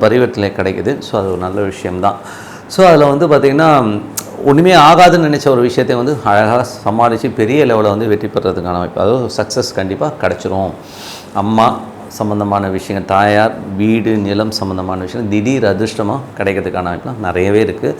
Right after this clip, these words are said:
So அதுலயுமே நல்ல விஷயம் தாங்க. So அதுக்கப்புறம் பார்க்கும்போது உங்களுக்கு வந்து ரெண்டாம் இடங்கிறது குடும்பத்தை குறிக்கும். So குடும்பம், வருமானம், இந்த மாதிரி விஷயங்கள். அங்க வந்து செவ்வாய்ங்கிறது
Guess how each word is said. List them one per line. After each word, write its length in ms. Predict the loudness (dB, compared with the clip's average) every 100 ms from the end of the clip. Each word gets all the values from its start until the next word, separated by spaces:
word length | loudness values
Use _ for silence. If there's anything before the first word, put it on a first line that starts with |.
| -12 -10
So 60 | 4 6
அதுலயுமே 220 | 6 6
நல்ல 140 | 6 4
விஷயம் 240 | 2 -2 -4
தாங்க. 160 | -6 -8 -8
So 60 | 2 4
அதுக்கப்புறம் 420 | 4 4 4 4
பார்க்கும்போது 460 | 2 2 -2 0 0 -2 -10 -16 -16 -20 -2
உங்களுக்கு 260 | 6 8 8
வந்து 140 | 8 6
ரெண்டாம் 300 | 6 6 6
இடங்கிறது 380 | 6 4 4 2
குடும்பத்தை 380 | 2 4 6 4 0
குறிக்கும். 260 | -4 -4 -10
So 80 | -10 -4
குடும்பம், 400 | -2 -2 -2 -2 0
வருமானம், 460 | 0 0 -2 -2 -2
இந்த 120 | -2 0
மாதிரி 180 | 0 0
விஷயங்கள். 260 | -2 0 0
அங்க 140 | 0 0
வந்து 140 | 0 -2 -2
செவ்வாய்ங்கிறது 640 | 0 2 2 2 0 0